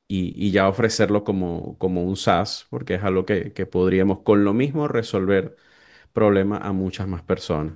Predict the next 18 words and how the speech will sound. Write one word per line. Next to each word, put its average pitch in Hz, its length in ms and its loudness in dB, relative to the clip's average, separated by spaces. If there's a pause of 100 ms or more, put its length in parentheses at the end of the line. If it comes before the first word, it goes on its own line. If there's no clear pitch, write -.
Y 95 180 -2
ahí 87 180 2
fue 101 180 0
donde 98 200 4
dimos 90 300 0
ya 92 120 2
definitivamente 85 1120 -2 (440)
el 90 240 2
paso 90 400 2
de, 92 160 4
de 87 200 -2
empaquetar, 85 880 0
eh, 82 440 -2
un 104 200 2
desarrollo 110 440 2
a - 20 0
medida 117 300 2 (100)
en, 101 520 -6